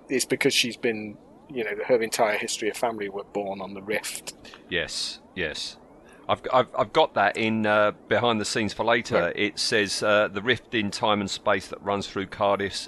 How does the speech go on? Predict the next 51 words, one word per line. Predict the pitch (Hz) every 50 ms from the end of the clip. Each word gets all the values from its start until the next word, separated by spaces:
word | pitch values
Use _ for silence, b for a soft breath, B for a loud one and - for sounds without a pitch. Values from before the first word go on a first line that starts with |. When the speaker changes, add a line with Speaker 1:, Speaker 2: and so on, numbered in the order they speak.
| - -
Speaker 2:
it, | 110 110 - - - - - - -
Cardiff | - - - 190 95 92 - - -
is | - 104 92
a | 98
setup | - - - 143 - - - 76 - - - - B B B B B B B B B - -
for | - 104
Torchwood." | 95 - 107 90 78 - - - - 78 73 71 -
Speaker 1:
Yes, | 127 123 98 - - - - -
yeah. | 143 139 143 127 127
Well, | 143 160
Tor-, | 165 - 190 180 - B B B
the | - 165
whole | 170 180
point | 165 - 190 165 160 143
of | 135 -
Torchwood | - 147 143 135 - - 120 110
is, | 113 110 110 - - B B B B B B B - -
I | 143 147
mean, | 170 165 165
it's | 170 - -
the | - 151
Hellmouth | 147 160 151 147 131 120 110 101 104 101
from | - - - - 123 107 107 107 -
Buffy, | - 123 117 - - - 110 98 92 92 85 -
but | - 101 - -
they | - 107 107
call | - - 113 107 101
it | 92
Speaker 2:
Mm. | 87 85 82
Speaker 1:
the | -
Rift. | 82 78 - -
So, | - 131 117 113 - B B B B
so | - - - 135 139
the | 131 135
reason | 131 143 147 147 143 131 147 139
all | 135 131 127
the | 123 127 127
aliens | 127 127 127 127 127 127 123 120 -
come | - - 131 123 123
and | 120 113
all | 110 107
the | 104 104
demons | 98 - 127 127 123 120 120 117 113 -
come | - 127 113 117
and | 113 107
all | 110 107 104
the | 107 107 - - - - -
weird | 120 123 123 120 113 -
stuff | - - - 107 -
happens | 135 120 - - 110 101 -
because | - - 110 - - 117 - -